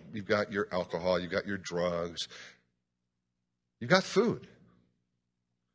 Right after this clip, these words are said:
You've got partying. Where is it asking you to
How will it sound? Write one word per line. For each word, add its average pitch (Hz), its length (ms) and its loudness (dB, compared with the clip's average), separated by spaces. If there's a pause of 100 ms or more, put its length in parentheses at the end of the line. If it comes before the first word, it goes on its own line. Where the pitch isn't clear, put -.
(1500)
You've 127 160 -2
got 135 420 6 (1160)
partying. 98 480 4 (4000)
Where 185 280 10
is 165 200 8
it 139 80 6
asking 147 420 4
you 143 220 4
to - 180 0